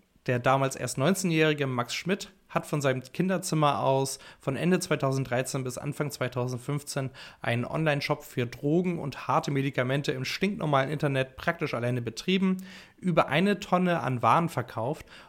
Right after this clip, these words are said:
und damit knapp fünf Millionen Euro in Bitcoins eingenommen. In der Doku wird der Fall mit allerlei O-Tönen von Sprechern des deutschen Strafvollzugs,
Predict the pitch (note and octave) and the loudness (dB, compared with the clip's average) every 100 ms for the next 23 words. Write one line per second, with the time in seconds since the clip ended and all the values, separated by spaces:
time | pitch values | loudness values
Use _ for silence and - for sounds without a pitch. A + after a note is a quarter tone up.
0 | - C#3+ B2 C3 D3 C#3+ - - B2+ - | -8 -4 2 2 2 0 -2 -8 -6 -4
1 | - F3+ F#3+ D#3 C#3+ C#3 C#3 C#3+ - C3+ | 0 0 0 0 0 2 0 -4 0 0
2 | C#3 C#3 B2+ B2 C#3+ - - A#2+ - - | 0 -2 -2 -2 -4 -4 -4 -4 -6 -10
3 | A2 G#2+ G#2 A2 _ _ - - - - | -10 -10 -12 -16 _ _ -20 -20 -20 -20
4 | - - E3+ D3 C#3 G3 A#3 A3 E3 D#3+ | -20 -2 4 4 6 4 6 4 4 2
5 | D3+ - D#3+ D#3 - C3+ B2 A2+ A2+ F#3+ | 2 4 4 4 2 0 0 0 2 2
6 | G3+ F3 D#3 - B2+ - C3 C3+ A#2+ A2+ | 4 2 0 -2 -8 -2 -2 0 -2 -4
7 | - A#2 - A2+ - - D3+ F3 - D#3+ | -4 -4 -4 -6 -6 0 2 2 0 -2
8 | - D#3+ D3+ | 0 -2 -2